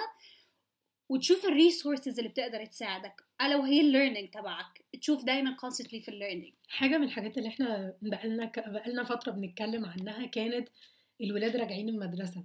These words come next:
Speaker 2: وازاي هيقدروا ان هم يتعاملوا مع بعض في، في... ك-، ك-، كسكيلز اجتماعيه بينهم وبين بعض اطفال. ودي حاجه هم كانت مأثره فيهم، وانا شخصيا كانت مأثره فيا قوي في الفتره اللي فاتت.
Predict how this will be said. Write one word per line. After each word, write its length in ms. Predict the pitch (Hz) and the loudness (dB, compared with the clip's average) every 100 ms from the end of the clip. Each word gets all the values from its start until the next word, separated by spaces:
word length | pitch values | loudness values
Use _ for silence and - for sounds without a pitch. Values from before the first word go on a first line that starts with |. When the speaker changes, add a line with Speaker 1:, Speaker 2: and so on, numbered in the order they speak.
| - | -8
Speaker 2:
وازاي 480 | 233 214 185 208 233 220 | -6 -6 -4 -2 0 -2
هيقدروا 380 | 208 208 220 | -4 -4 -4
ان 80 | 226 | -4
هم 260 | 196 214 226 | -6 -4 -2
يتعاملوا 560 | 226 208 185 208 226 208 | -2 -4 -4 -2 -2 -4
مع 120 | 180 | -4
بعض 400 | 180 202 233 220 _ _ _ _ _ _ | -4 -2 -2 -4 _ _ _ _ _ _
في، 320 | - 233 214 | 0 4 4
في... 160 | 214 - _ | 2 -12 _
ك-، 520 | - 214 208 196 202 - _ _ _ _ - 185 | 2 4 4 -2 -8 -12 _ _ _ _ -20 -4
ك-، 640 | 220 202 196 190 185 202 - _ _ - | -2 0 -2 -2 -4 -8 -16 _ _ -6
كسكيلز 600 | 220 - - 277 269 220 | -6 -4 2 4 4 0
اجتماعيه 880 | 233 - 202 185 208 262 240 330 - _ _ _ | -8 -4 -2 -2 2 4 2 -2 -8 _ _ _
بينهم 380 | 220 269 269 240 | 4 6 6 2
وبين 320 | 220 226 247 | 2 0 0
بعض 260 | 233 269 220 | 0 0 -2
اطفال. 500 | - - 220 208 175 220 | -10 -14 -10 -8 -8 -6
ودي 200 | 196 269 | -2 0
حاجه 320 | - 269 277 | 0 -2 -2
هم 500 | 233 247 254 214 196 | -4 -2 -2 -2 -10
كانت 200 | - 180 - - | -10 -12 -14 -10
مأثره 500 | 220 214 - 240 254 | -8 -8 -6 -4 -4
فيهم، 340 | 254 262 233 214 | 0 -2 -2 2
وانا 180 | 285 | 4
شخصيا 420 | 277 233 226 240 262 | 4 0 0 2 2
كانت 180 | 247 | -2
مأثره 440 | 233 202 - 262 254 | -6 -8 -4 -2 -2
فيا 420 | - 240 254 269 - - - _ - | 0 0 0 -4 -10 -20 -20 _ 2
قوي 260 | 269 285 196 | 6 6 4
في 60 | |
الفتره 300 | 190 220 220 | 0 -4 -4
اللي 140 | 202 190 | -6 -6
فاتت. 320 | 226 - | -6 -8